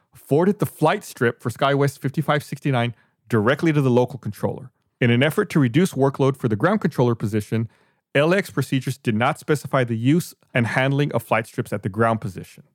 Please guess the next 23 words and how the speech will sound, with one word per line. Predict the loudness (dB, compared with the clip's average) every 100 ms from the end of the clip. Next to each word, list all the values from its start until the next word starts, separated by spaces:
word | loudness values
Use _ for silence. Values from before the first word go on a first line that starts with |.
| _ _
Because | 0 2 2
of | 2
this, | 0 0
an | 0
aircraft | 2 2 -2 0
could | -4
request | -2 -2 0 0 -4 _ _ _
intersection | 0 0 0 -4 -2
departures | -2 0 0 0 0 -4 -4 _
with | -6 0
the |
local | 2 2 0 -2
controller, | -4 0 2 2 -2
and | -2 0 0
the |
ground | 2 0 0
controller | -2 0 0
was | 0 -2
relieved | 0 -2
from | -2
having | -2 -2 -2
to | -6
coordinate | -6 0 2 2 -2